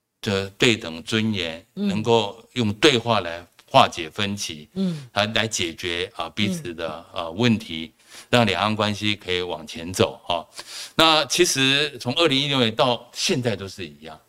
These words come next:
Speaker 2: 嗯。
Speaker 1: 那因为中国大陆啊，它就是要，要求你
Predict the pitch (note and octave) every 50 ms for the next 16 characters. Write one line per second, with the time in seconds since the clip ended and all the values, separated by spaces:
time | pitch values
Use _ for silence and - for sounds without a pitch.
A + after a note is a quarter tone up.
0 | _ - F#3+ F#3+ F3 D#3 C#3 B2+ _ - C#3+ D3+ D#3+ D#3 F3+ F3+ E3 - F3 E3+
1 | D3 C#3 C3+ D3+ D3 C#3 C#3 C3+ C3 A#2+ G#2 G2 G2 - A2 A2 A2 G#2+ A2+ A2+
2 | G#2+ - - A2 G#2 G2+ G2+ A2+ A#2+ G#2+ G#2+ A2 A2 G#2 G#2+ A#2 B2 C3 C3+ B2
3 | - G2 F#2+ F#2+ F#2 E2+ D#2 D2 -